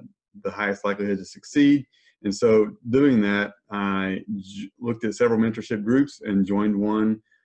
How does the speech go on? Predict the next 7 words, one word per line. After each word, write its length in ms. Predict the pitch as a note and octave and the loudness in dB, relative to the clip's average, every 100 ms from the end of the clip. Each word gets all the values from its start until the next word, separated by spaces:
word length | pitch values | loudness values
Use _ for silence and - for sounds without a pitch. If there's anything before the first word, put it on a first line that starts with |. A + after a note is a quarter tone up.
| _ G2 | _ -6
um, 520 | G2 F#2+ F#2 F#2 F2+ | -4 -2 -4 -6 -8
Brad 260 | G2 G2+ F#2+ | -2 -2 -2
Sumrock's 480 | - G#2+ G#2+ G2+ - | -2 -2 -2 -4 -6
group 220 | A2 G2+ | -4 -2
out 120 | F#2+ | -2
of 100 | F2+ | -2
Dallas. 520 | F#2 F#2+ A2 C3 - | -4 -2 -2 -4 -8